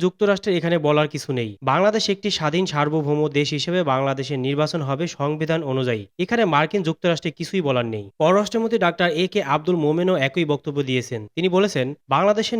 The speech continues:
নির্বাচন নিয়ে বা অভ্যন্তরীণ বিভিন্ন বিষয় নিয়ে কেন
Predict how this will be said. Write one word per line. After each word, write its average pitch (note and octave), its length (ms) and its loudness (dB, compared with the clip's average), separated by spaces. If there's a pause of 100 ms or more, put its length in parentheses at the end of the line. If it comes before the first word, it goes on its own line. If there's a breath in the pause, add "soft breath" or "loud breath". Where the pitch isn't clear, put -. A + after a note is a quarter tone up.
নির্বাচন G3 440 0
নিয়ে G3+ 180 2
বা D3+ 60 4 (160)
অভ্যন্তরীণ F#3+ 540 0
বিভিন্ন F3 260 0 (160)
বিষয় F#3+ 300 -2
নিয়ে C#3+ 120 2 (120)
কেন E3+ 120 2